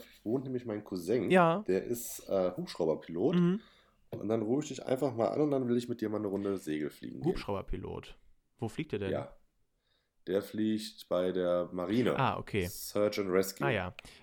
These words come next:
Speaker 2: Ähm, ja, nee, ähm, Bremen kann ich sehr empfehlen, ähm, als, äh, G-A-T-Pilot. Ist im momentan ja sowieso nichts los. Ähm, und sind sehr freundlich, sehr, ähm, aufgeschlossen General Aviation gegenüber die Menschen auf dem Tower. Also das kann man, das ist sehr, sehr angenehm da.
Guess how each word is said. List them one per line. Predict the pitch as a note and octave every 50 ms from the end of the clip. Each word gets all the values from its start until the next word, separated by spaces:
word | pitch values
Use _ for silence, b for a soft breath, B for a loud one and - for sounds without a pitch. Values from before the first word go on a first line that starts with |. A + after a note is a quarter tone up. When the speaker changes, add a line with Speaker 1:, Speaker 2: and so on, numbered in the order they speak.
| B -
Speaker 2:
Ähm, | C#3+ C3+ C3+ C#3 C#3 C#3 C#3 C#3+
ja, | D3+ E3+ F3
nee, | F3 F3 F3+ E3+ - -
ähm, | C3+ C3+ C3+ C3+ C3+ C3+ B2+ - -
Bremen | - C#3+ D#3+ F#3 G3+
kann | G3+ G#3 G3
ich | F3+
sehr | E3+ F3+ F3
empfehlen, | F3 E3+ - - G#3 C3+ A#2+ C#3+ D#3+ F#3+ -
ähm, | - - D3 D3 D3+ D3+
als, | - - C3 C3+ C3+ - - -
äh, | C#3+ C#3+ C3+ C#3
G-A-T-Pilot. | C3 B2+ B2+ B2+ B2 B2+ - C#3 B2+ - C#3 B2 D3 D3+ -
Ist | - - -
im | C#3
momentan | C#3+ C#3 C#3 C#3 - D#3 D#3+
ja | D#3 C3+
sowieso | B2+ A#2+ A#2+ E3
nichts | G3+ F3 B2+ - -
los. | G2 F#2 F#2 A2+ D#3+ - - - b b b b b b b b -
Ähm, | C3 C3 C3 C3 C3+ C#3 C3+
und | D3+ D3+ C#3+
sind | E3+ E3
sehr | D#3 E3 E3
freundlich, | D#3+ - - E3+ E3+ F3 F3 E3+ E3+ E3+ -
sehr, | - D3 D3 D3+ D3+ D3+ D3+ - -
ähm, | - C#3+ C#3 C#3 C#3+
aufgeschlossen | - C#3+ C#3+ - D#3 D3 - G2 G#2 - G#2 G2 G2+ G2+ G#2 B2 - -
General | - A2+ G#2 G#2 G#2 F#2+
Aviation | G#2 F#2+ G2+ G2 F#2 G2 - A2+
gegenüber | G2+ F#2+ G2 - G2 F#2+ G2 G2
die | G2 G2 G2 F#2+ F#2+ F#2 A2 - _ -
Menschen | - A2+ G#2+ F#2+ - -
auf | - - -
dem | - G2 -
Tower. | - G2 F#2 F#2 F#2+ F2
Also | E2 F#2+ G2+
das | G2 G2+ -
kann | - - G#2+
man, | A2 G#2 G#2 G#2+ G#2+
das | A2 A2
ist | - - - -
sehr, | A2+ A2 A2 G#2+
sehr | - G2
angenehm | G2+ G2+ F#2 F2+ F2 F2 F2 F2
da. | F2 - - - - -